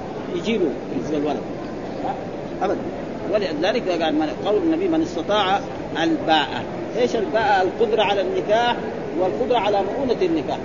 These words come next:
يقدر ينفق على زوجته ويقدر يسكنها ويقدر يطعمها، فهذا هو الباء، مع أنه يستطيع أن ي-، يتصل بها اتصالاً جنسياً في كل ما، يعني، يحتاج هو أو تحتاج هي، فليتزوج. أم فليتزوج.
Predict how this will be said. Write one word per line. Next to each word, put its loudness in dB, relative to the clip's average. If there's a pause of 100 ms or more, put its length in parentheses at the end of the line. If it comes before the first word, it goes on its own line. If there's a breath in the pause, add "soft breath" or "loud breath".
يقدر 2
ينفق 0
على 2
زوجته 2 (280)
ويقدر 2
يسكنها 2 (280)
ويقدر 2
يطعمها، 2 (300)
فهذا 2
هو 4 (100)
الباء، 0 (280)
مع 0
أنه -2
يستطيع -2
أن -4
ي-، 0 (500)
يتصل -2
بها 0
اتصالاً -2 (100)
جنسياً 0 (360)
في 4
كل 2
ما، 0 (300)
يعني، 0 (120)
يحتاج 2 (180)
هو 4
أو 2
تحتاج 0
هي، 2
فليتزوج. 0 (160)
أم 4 (340)
فليتزوج. 0